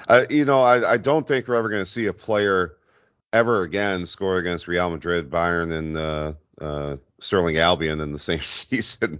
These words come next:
So, uh, I, th-, I think, I think we could <laughs> mark that one down in the record books. Um, I, I mean, it's, it's,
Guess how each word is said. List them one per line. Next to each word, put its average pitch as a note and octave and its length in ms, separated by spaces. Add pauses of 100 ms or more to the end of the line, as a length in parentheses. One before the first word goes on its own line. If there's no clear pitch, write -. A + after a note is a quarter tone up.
(140)
So, A2+ 600 (400)
uh, G#2 340
I, G#2+ 40
th-, G#2 160
I G#2+ 100
think, A2+ 200
I G2+ 120
think G#2+ 180
we G#2 80
could F2+ 600
<laughs> - 40
mark G#2+ 240
that G2 160
one F2+ 160
down F2 200
in F2 60
the D#2+ 80
record E2 320
books. C#2+ 460 (100)
Um, F2+ 520 (520)
I, D3+ 520
I D#3+ 40
mean, E3+ 300
it's, F3+ 380
it's, - 460